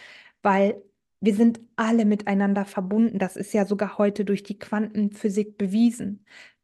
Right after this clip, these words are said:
Alles ist mit allem jederzeit verbunden, über Grenzen und tausende Kilometer weit weg. Und es geht um unsere wahre Essenz. Es geht um das, wofür wir hier sind,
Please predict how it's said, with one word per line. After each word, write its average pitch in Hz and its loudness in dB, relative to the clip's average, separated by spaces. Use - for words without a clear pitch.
Alles 262 2
ist - -6
mit 208 0
allem 202 0
jederzeit 208 0
verbunden, 208 -2
über 214 4
Grenzen 220 2
und 196 -4
tausende 233 2
Kilometer 202 0
weit 190 -6
weg. 190 -4
Und 214 6
es 208 -4
geht 226 2
um 214 2
unsere 208 0
wahre 226 0
Essenz. 208 0
Es - -12
geht 208 -2
um 214 2
das, 233 0
wofür 208 -2
wir 220 -2
hier 233 4
sind, 196 -4